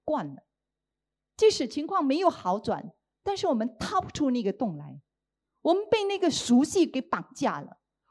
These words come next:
误以为这就是最安全的。亲爱的朋友，我知道我们当中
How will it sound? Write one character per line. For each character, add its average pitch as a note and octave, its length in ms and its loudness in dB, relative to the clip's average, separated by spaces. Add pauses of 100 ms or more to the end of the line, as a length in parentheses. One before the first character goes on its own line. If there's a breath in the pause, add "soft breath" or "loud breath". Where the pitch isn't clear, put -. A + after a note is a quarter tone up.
误 F#4+ 180 12
以 B3+ 100 4
为 G#3+ 160 0
这 A4 260 4
就 E4+ 140 2
是 - 140 -4
最 C#4+ 180 -4
安 A3 260 -4
全 E3+ 300 -12
的。 D3 160 -18 (1080)
亲 F4 180 -12
爱 F4 60 -14
的 G3 100 -10
朋 F#3 300 -12
友， D#3+ 200 -14 (1120)
我 B3+ 100 -2
知 D#4+ 160 -4
道 E4 180 0
我 G#3+ 60 0
们 E3+ 120 -4
当 F#3+ 240 -4
中 G3 360 -8